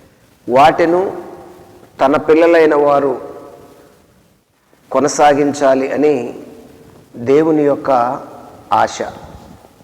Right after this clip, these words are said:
అయితే యేసుక్రీస్తు ప్రభువారు భూలోకంలో శరీరధారిగా ఉన్నప్పుడు చేసినటువంటి విషయాలు,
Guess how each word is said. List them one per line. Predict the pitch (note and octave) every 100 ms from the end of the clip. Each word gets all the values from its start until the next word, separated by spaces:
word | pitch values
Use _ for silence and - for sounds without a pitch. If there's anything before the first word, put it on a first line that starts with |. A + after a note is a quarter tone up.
| _ _ _ _ _ _ _ _ _
అయితే | D3+ G3 F3+ D3 F3+ - - - - - - - - _ _ _ _ _ _ _ -
యేసుక్రీస్తు | D3 F3+ G3 F#3+ F3 F3 -
ప్రభువారు | D#3+ D#3+ D3 D3+ C#3+ D3 D3 - - B2+
భూలోకంలో | B2 D3+ D#3+ D#3+ D#3 D#3 D3+ D3+ C#3 A2+ - - - - - _ _ _ _ _ - -
శరీరధారిగా | D3 F3 F3 E3 E3 E3 D3+
ఉన్నప్పుడు | D3+ C#3+ C#3 C#3 C3 C#3
చేసినటువంటి | C#3 C#3 C3+ B2+ B2 B2
విషయాలు, | B2+ - D3+ D#3 F#3